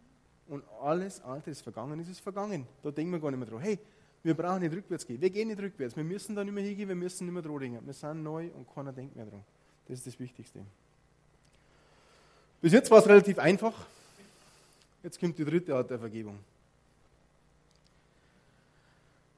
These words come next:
Die dritte Art der Vergebung nennen wir Vergeben anderen. Hm. Das ist das Schwierigste.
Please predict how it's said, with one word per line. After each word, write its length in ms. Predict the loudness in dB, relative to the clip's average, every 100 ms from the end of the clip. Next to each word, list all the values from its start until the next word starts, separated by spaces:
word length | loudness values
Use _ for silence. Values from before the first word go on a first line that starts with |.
| -6
Die 80 | 4
dritte 300 | 8 10 10
Art 100 | 10
der 100 | 10
Vergebung 380 | 8 4 4 4
nennen 280 | 6 4 4
wir 160 | 0
Vergeben 380 | 0 0 0 0
anderen. 420 | -2 -4 -4 -6 -10 -18 -20 -20 -20 -20 -20 _ _ _ _ _ _ _ _ _ _ _ _ _ 2
Hm. 180 | 4 4 2 -20 -20 _ _ _ -20 -20 -20 _ _ -20 _ _ _ _ _ _ -20 _ _ _ _ _ _ _
Das 120 | -18
ist 20 |
das 80 | -16
Schwierigste. 500 | -12 -10 -10 -10 -14